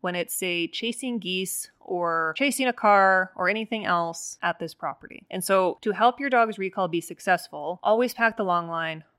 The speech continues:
always test it. And e-collars are another great option for that security, to have the follow through of, "You have to listen to me." It's like a, it's like a, just a,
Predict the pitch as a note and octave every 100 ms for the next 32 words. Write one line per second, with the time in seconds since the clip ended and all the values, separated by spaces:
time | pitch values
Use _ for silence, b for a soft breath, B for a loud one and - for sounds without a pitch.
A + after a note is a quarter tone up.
0 | _ - G#3+ A#3+ - - F#3 - F3 E3
1 | D#3+ F3+ F3 E3+ E3 D#3 - - G#3+ -
2 | G#3+ G#3 G3 E3 E3 E3+ F3 E3 F3 E3
3 | E3 - - - E3 - F#3 F3 F3 E3+
4 | D#3+ D#3+ D#3+ D3+ D3 - - - F3+ -
5 | F3 F3 E3+ F3 F#3+ F3 E3 D#3+ - E3+
6 | E3 F3 E3+ F3 E3+ F3+ E3 D#3+ E3 D#3
7 | E3 D#3+ - E3 D#3+ - F3 F3+ F3+ G3+
8 | A#3 D#3+ - D#3+ E3 D#3 - - E3+ D#3
9 | E3 F3+ F#3 D#3